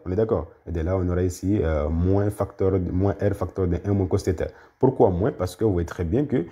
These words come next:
l'ordonnée de C se trouve dans la partie négative de l'axe Y. Et de là, donc,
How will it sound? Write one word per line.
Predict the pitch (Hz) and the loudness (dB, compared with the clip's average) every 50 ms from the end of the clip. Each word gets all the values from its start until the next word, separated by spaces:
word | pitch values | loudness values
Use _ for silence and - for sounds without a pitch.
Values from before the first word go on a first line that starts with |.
| - - - - | -14 -20 -8 0
l'ordonnée | 92 110 147 160 139 117 123 120 117 | 4 6 6 6 6 2 2 2 2
de | 110 107 104 | 2 2 0
C | - - 127 - | 0 0 -4 -4
se | 127 - 110 | -4 -4 -6
trouve | 95 - 139 151 151 120 | -6 -4 -4 -4 -2 -2
dans | 95 110 139 175 135 - 87 | -2 -2 -2 -2 -2 -4 -2
la | 95 107 120 | 2 2 2
partie | 120 123 - - - - - 123 | 2 0 -6 -6 -6 -4 -2 0
négative | 107 101 95 95 92 90 - 175 190 165 131 | 0 2 2 2 0 0 -2 -4 -4 -2 -2
de | 101 98 | 0 0
l'axe | 92 104 139 160 - - - - 170 - - - - - | 2 2 2 2 0 -4 -4 -4 -4 -4 -4 -10 -2 -2
Y. | 147 120 117 95 80 73 - - - - _ _ _ _ - _ - - | 2 4 4 4 4 2 -2 -8 -12 -18 _ _ _ _ -20 _ -10 -4
Et | |
de | 90 87 | -2 0
là, | 87 110 113 | 2 2 2
donc, | 104 101 104 104 | 2 2 0 0